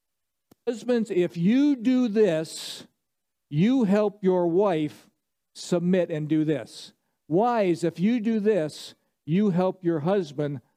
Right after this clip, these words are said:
love you as Christ loved the church and gave himself for her. And notice, as you grow closer to God, you will grow closer to one another. Important,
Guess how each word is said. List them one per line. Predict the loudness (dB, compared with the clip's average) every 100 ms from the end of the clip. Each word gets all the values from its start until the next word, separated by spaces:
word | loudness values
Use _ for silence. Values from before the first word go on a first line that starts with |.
| _
love | -2 0 0 0
you | 0 0
as | -4 -6
Christ | -2 -2 -2 -2
loved | -4 -2
the | -6
church | -2 -4 -2
and | -4
gave | -2 -2
himself | -2 -4 -4 -4
for | -2 -2 -2
her. | -8 -10 _ _
And | -4 0
notice, | 2 2 -2 -2
as | -4 -2
you | -2 -2
grow | -2 0 0
closer | 0 0 0 0 -4
to | -2
God, | -2 0 0 -2 -4 -8 _ _ _
you | -4 -2
will | 0 0
grow | 0 -2 -2
closer | -2 -2 -2 -4 -6
to | -4
one | -4 -4
another. | -4 -6 -6 -16 _ _ _ _ _ _ _ _ _
Important, | -8 -8 -4 0 0 -2 -2 -4